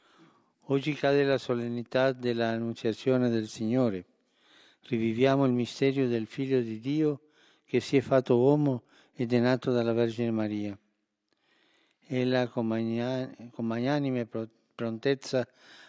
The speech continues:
ha accolto e protetto la sua concepita dallo Spirito Santo.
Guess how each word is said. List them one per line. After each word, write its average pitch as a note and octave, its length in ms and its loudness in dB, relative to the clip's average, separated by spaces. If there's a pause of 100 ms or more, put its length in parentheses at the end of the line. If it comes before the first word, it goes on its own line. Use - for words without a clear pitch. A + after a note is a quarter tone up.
ha B2+ 120 -2
accolto D3 720 6
e C3 160 -2
protetto C#3 580 0
la B2 200 2
sua A#2 320 -2
concepita A#2+ 960 -6 (420)
dallo A#2 320 -2
Spirito B2 480 0
Santo. F#2+ 520 -4